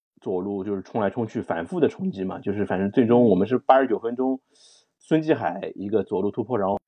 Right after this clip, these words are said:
Speaker 1: 分给了右边路插上了高峰，高峰就是晃过对方后卫，然后我们最终是绝杀对手。然后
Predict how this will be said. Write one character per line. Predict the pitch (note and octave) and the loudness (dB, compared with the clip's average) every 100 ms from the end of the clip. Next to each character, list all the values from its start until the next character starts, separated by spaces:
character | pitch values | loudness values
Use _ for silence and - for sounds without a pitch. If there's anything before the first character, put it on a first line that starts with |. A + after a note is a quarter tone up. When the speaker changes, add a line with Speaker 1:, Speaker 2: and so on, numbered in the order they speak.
| _ - | _ -10
Speaker 1:
分 | - A#2+ | -6 -4
给 | G2+ | -4
了 | G2 | 0
右 | B2+ A#2 _ | 0 0 _
边 | C3 B2 | -4 -2
路 | B2 A2+ | -4 -6
插 | - B2 | -8 -6
上 | B2 A2+ | -4 -6
了 | |
高 | G#2 G#2 | -8 -8
峰， | A2+ | -8
高 | A2+ A#2+ | -2 -2
峰 | A#2+ B2 | -2 -8
就 | A#2+ A2 | -6 -8
是 | G#2+ G2+ - _ _ _ _ _ _ _ _ | -6 -6 -6 _ _ _ _ _ _ _ _
晃 | - G#2+ G2+ | 0 0 4
过 | A#2+ | 4
对 | A2 A2+ | 4 0
方 | A2 G#2+ | 0 -2
后 | B2 | 0
卫， | A2 A2 | 4 4
然 | F#2+ | 2
后 | G#2 G2+ G#2+ | -4 -8 -10
我 | - | -12
们 | F2 | -10
最 | G2 | -8
终 | G#2 A2 | -4 -4
是 | |
绝 | A2 F#2 | -4 -4
杀 | F#2+ C#3 | -2 0
对 | D#3 | 0
手。 | - E2 | -2 -4
然 | F#2+ | -4
后 | G#2+ G2 | -2 -2